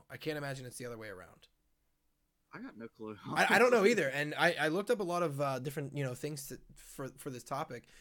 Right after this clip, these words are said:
Speaker 1: and I didn't see if they signed a deal, if one owns the other. I really don't know. Um, we could look
Speaker 2: Hmm.
Speaker 1: into it, but some of the big name movies that are gonna be coming out in twenty twenty-one, um, so this all starts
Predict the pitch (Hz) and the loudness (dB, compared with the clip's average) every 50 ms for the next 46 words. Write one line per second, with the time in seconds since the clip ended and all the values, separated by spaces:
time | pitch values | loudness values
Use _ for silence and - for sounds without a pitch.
0 | - - - 120 135 156 180 190 170 131 - - - - 156 151 160 165 165 160 | -20 -14 -6 -2 0 2 2 2 0 -4 -6 -6 -4 -2 -2 -2 0 0 0 0
1 | 147 135 - - - _ - 120 123 123 123 - 139 120 117 113 110 131 143 165 | -2 -2 -8 -14 -20 _ -12 -8 -8 -6 -6 -6 -8 -8 -8 -10 -8 -6 -4 -4
2 | 165 135 135 - 127 127 127 131 131 113 120 120 123 131 143 127 120 123 127 143 | -4 -4 -6 -8 -10 -10 -8 -10 -10 -10 -10 -10 -10 -8 -8 -8 -8 -8 -6 -6
3 | 139 135 135 123 117 123 123 117 107 98 - _ _ - _ _ _ - 110 117 | -6 -6 -6 -8 -8 -10 -12 -12 -12 -14 -16 _ _ -20 _ _ _ -12 -10 -8
4 | 113 110 127 147 151 165 147 156 135 165 156 143 - 147 123 120 104 - - - | -6 -6 -4 -2 -2 -2 -2 -2 -4 -4 -4 -4 -4 -4 -4 -6 -6 -8 -6 -2
5 | 196 185 160 123 - _ _ _ _ _ _ _ _ - - - 220 240 269 277 | 0 0 0 0 -4 _ _ _ _ _ _ _ _ -10 -4 -2 0 0 0 0
6 | 254 214 185 226 214 208 190 151 127 113 _ - 170 180 180 185 185 185 175 156 | -2 -4 -6 -6 -6 -6 -8 -8 -10 -12 _ -6 -4 -4 -4 -4 -6 -6 -6 -4
7 | 135 135 143 156 147 135 117 113 113 107 - - 123 127 139 131 131 123 143 135 | -4 -4 -4 -4 -4 -4 -6 -8 -10 -12 -14 -12 -8 -6 -4 -4 -4 -4 -6 -8
8 | 127 127 120 - - 143 139 131 131 131 123 113 127 - - 135 127 120 - 139 | -8 -10 -10 -10 -8 -8 -6 -6 -4 -4 -6 -6 -8 -10 -8 -8 -8 -8 -8 -8
9 | 127 120 110 117 147 160 151 135 127 131 139 - - - - - _ _ _ - | -8 -8 -8 -6 -4 -4 -4 -4 -6 -10 -14 -18 -20 -20 -20 -20 _ _ _ -6
10 | 127 127 127 123 123 120 117 113 123 _ _ _ _ _ _ _ _ _ _ _ | -4 -4 -4 -6 -6 -8 -12 -14 -16 _ _ _ _ _ _ _ _ _ _ _
11 | _ _ _ _ - - 160 156 233 285 - - 311 285 226 - - - - - | _ _ _ _ -6 -4 0 2 2 2 2 2 2 2 2 0 -2 -6 -4 0
12 | 208 165 139 110 104 - - - - - - - | 2 2 2 0 -2 -8 -14 -16 -16 -16 -16 -18